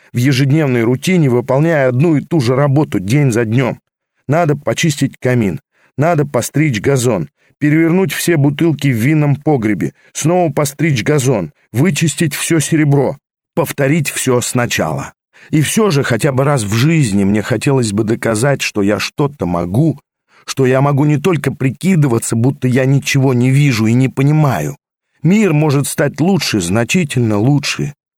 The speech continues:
Всего-то и нужно, чтоб просто спросить. Нет, правда, давайте,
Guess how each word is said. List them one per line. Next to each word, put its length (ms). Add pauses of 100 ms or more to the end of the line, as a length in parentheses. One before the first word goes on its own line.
Всего-то 460
и 100
нужно, 440
чтоб 280
просто 380
спросить. 760 (880)
Нет, 340
правда, 340
давайте, 680